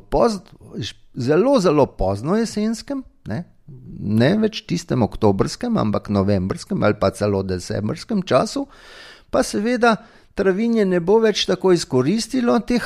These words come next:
hranil, ta hranila bojo prišle do teh plevelnih vrst,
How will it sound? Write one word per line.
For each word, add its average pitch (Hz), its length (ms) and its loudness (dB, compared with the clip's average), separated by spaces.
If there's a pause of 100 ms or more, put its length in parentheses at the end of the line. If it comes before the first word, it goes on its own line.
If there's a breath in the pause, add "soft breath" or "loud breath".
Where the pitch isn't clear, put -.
hranil, 208 480 4 (220)
ta 151 160 2
hranila 120 520 -2
bojo 101 220 0
prišle 90 400 -4 (340)
do 92 220 -4 (240)
teh - 240 -8
plevelnih 170 580 2
vrst, - 440 -6